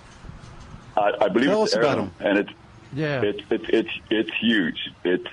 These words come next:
Speaker 1: it is really, really getting big.
Speaker 2: What's it, what, is it
Speaker 1: And
Speaker 2: like
Speaker 1: the
Speaker 2: a bell pepper?
Speaker 1: Like a bell pepper, correct. Yeah.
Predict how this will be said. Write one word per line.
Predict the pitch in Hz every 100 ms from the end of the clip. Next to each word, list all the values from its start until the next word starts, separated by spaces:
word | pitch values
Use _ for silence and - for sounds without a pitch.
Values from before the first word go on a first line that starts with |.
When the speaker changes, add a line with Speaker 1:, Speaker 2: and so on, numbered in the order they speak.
| - -
Speaker 1:
it |
is | 101 82 76
really, | 87 92
really | 85 85 80
getting | 82 78
big. | 71 65 - - - - - - - - - -
Speaker 2:
What's | 139 139
it, | 185 151 143
what, | 165
is | 151
it | 135
Speaker 1:
And |
Speaker 2:
like | 139
Speaker 1:
the | 165
Speaker 2:
a |
bell | 131 151
pepper? | - 165 247 269 220 - - - - - - -
Speaker 1:
Like | 113 -
a |
bell | 98 120
pepper, | - 117 - 78
correct. | - 87 95 69 - - - - - - - - - -
Yeah. | - 80 76